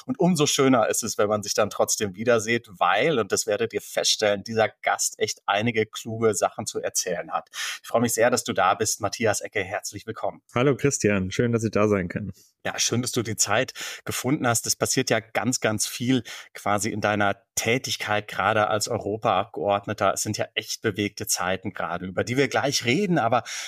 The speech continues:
Speaker 1: wie mit jedem unserer Gäste will ich gerne zunächst mit dir auch über die Anfänge deines politischen Engagements reden. Ich will hören quasi, was dich motiviert,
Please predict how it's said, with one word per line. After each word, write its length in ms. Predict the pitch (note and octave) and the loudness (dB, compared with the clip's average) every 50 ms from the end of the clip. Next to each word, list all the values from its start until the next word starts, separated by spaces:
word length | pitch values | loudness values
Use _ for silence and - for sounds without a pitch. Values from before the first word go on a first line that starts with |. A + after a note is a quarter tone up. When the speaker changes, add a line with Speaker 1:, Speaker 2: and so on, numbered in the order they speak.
| - - _ | -14 -12 _
Speaker 1:
wie 180 | - B2 B2+ C3 | 2 4 4 4
mit 200 | C3 A#2+ A2+ - - | 4 0 -2 -4 -8
jedem 560 | - A2 A2 C3 D#3+ D#3 D3 C#3 B2+ A2+ A2+ - - | -2 0 2 4 4 6 6 6 4 4 2 0 0
unserer 420 | A#2 A#2+ C3 C3 A2+ - F#2+ G2+ | 0 0 2 2 2 2 0 0
Gäste 480 | - - G#2 G#2+ - - - C#3 B2 G#2+ | 0 -2 -2 -2 0 2 2 2 2 2
will 100 | A2 A2 | 0 -2
ich 180 | G#2+ - - _ _ _ | -2 -2 -6 _ _ _
gerne 360 | - A#2 F#2+ A2 C#3+ D3+ C3 | -4 -2 0 2 2 2 0
zunächst 420 | - - B2 A2 A2+ C3 - - A#2+ | 0 0 0 2 2 2 0 0 -2
mit 140 | A2 - B2 | -2 -2 0
dir 200 | A#2 C3+ C3+ - | 2 2 2 4
auch 220 | A2 A2+ A2 - | 2 2 0 -2
über 400 | - B2 A#2 A2 A2 G#2+ G#2+ G#2 | -4 -4 0 2 4 4 4 2
die 240 | - A2 A2 A#2+ - | 0 -2 -6 -6 -6
Anfänge 580 | - - C3 D#3+ D#3 - - C3+ B2+ B2+ B2 A#2 | -4 0 0 0 0 0 0 0 2 2 2 4
deines 440 | A#2 A2+ A2+ A2+ A2+ A2+ - - - _ - | 4 4 4 4 2 0 0 -2 -6 _ -6
politischen 560 | - A#2 A2+ B2 B2+ - C#3+ B2 - - B2 | -4 0 2 2 2 2 2 2 2 2 2
Engagements 760 | B2 A#2+ A#2 A#2 A#2 G#2 G2+ G#2 G#2 G2+ G#2+ A2+ - - - | 2 2 2 2 2 2 0 2 2 2 2 2 0 -2 -4
reden. 300 | F#2 F2+ E2+ E2 D#2+ E2 | -4 -6 -6 -6 -8 -10
Ich 160 | E2 - - | -10 -8 -6
will 220 | G2 G2 F#2+ F#2+ | -6 -6 -6 -4
hören 400 | G2 G2+ G#2+ A#2 A#2 A2+ G#2+ G2 | 0 2 4 4 4 2 0 -4
quasi, 360 | - - - F#2 F#2 F#2+ F2+ | -6 -6 -4 -4 -4 -4 -6
was 120 | - G#2+ - | -6 -6 -6
dich 160 | - G#2+ - | -6 -6 -4
motiviert, 720 | A#2+ A2 - A2 G2+ F2+ G2 G#2+ A#2+ B2+ B2+ A#2+ A#2 A2+ | -4 -6 -4 -6 -8 -6 -2 2 4 4 6 4 4 0